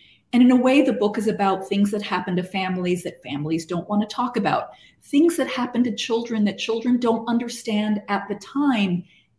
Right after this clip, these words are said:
as significant. And so in that sense, I hope it's a book that anybody can read, no matter, you don't have to have been on a hijacked plane or to have even experienced something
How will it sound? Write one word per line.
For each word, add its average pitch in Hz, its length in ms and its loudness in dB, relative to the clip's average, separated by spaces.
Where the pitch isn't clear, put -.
as 294 240 0
significant. 147 720 -4
And 277 100 0
so 285 200 0
in 294 80 2
that 302 240 -2
sense, 247 200 -2
I 240 60 0
hope 220 420 -2
it's 220 180 -4
a 214 60 -4
book 208 300 -4
that - 320 -8
anybody 247 500 0
can 175 260 -6
read, 156 440 -4
no 277 100 4
matter, 294 500 2
you 294 80 2
don't 247 140 -2
have 254 220 -6
to 226 60 2
have 214 120 0
been 208 140 0
on 208 100 2
a 202 100 0
hijacked 190 440 -2
plane 190 280 -2
or 175 140 -2
to - 160 -8
have 156 160 -4
even 214 360 -2
experienced 190 680 -4
something 175 520 -6